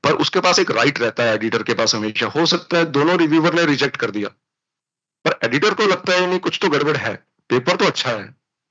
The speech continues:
और जो reviewer के comment थे वो बहुत ही बेहुदा थे, उसको शायद हो सकता है subject का उतना पता ही नहीं है, या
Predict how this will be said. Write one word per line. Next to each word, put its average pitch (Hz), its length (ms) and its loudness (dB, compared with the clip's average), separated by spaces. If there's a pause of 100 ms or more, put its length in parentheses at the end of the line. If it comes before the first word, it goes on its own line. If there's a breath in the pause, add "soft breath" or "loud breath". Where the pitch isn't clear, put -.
और 139 100 2
जो 156 280 4
reviewer 151 340 4
के 170 100 -2
comment 147 400 -2
थे 170 80 0
वो 165 160 2
बहुत 143 260 0
ही 160 60 4
बेहुदा 135 380 0
थे, 117 220 -6 (440 loud breath)
उसको 151 240 0
शायद 151 340 0
हो 127 60 -2
सकता 143 180 -2
है 151 40 4
subject 143 280 0
का 147 100 -2
उतना 139 160 -2
पता 127 160 -4
ही 165 80 2
नहीं 165 140 0
है, 151 120 0
या 143 220 0